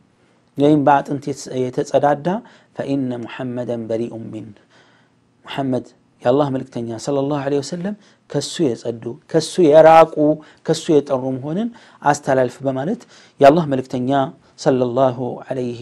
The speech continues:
ወአሊሂ ወሰለም መልእክታቸውን አስተላልፈዋል። እንግዲህ ይህን ሰሐቢ ይህን ብለው ሲሉት ከጠቀሱት አንዱ ምንድነው? መን ተ-፣ መን ተቀለደ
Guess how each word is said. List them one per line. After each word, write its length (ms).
ወአሊሂ 440
ወሰለም 480
መልእክታቸውን 760
አስተላልፈዋል። 640
እንግዲህ 400
ይህን 260
ሰሐቢ 320
ይህን 280
ብለው 200
ሲሉት 340
ከጠቀሱት 480
አንዱ 160
ምንድነው? 260
መን 140
ተ-፣ 220
መን 180
ተቀለደ 520